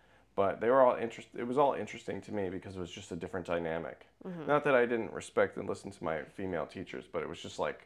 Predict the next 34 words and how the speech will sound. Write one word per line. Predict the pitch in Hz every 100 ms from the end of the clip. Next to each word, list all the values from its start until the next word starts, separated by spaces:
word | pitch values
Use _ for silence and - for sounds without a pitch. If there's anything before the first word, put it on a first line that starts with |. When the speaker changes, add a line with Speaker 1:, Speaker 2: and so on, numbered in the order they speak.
| -
Speaker 1:
completely | - 101 120 117 80
different | 87 85 78 -
than | -
my | 71
previous | - 92 71 67
Speaker 2:
Yeah. | 262
Speaker 1:
experience. | - - 85 71 - - - _ _ _ - - _ -
Um, | 90 87 76 -
so | -
it | 87
was, | 87
like, | 101 87
a |
new | 92 104 104
way | 101 92
of | 127 123
trying | 101 90
to | 80
figure | 98 87 87
out | 87
what | 82
the | 80
boundaries | 85 92 82 -
are | 82
and | 80 80
what | 76
I |
could | 71 80
get | 80
away | 76 80 82
with. | 82 233
Speaker 2:
<laughs> | -
Speaker 1:
And | 359 101 285
surprisingly, | - - 131 147 98 87 82 87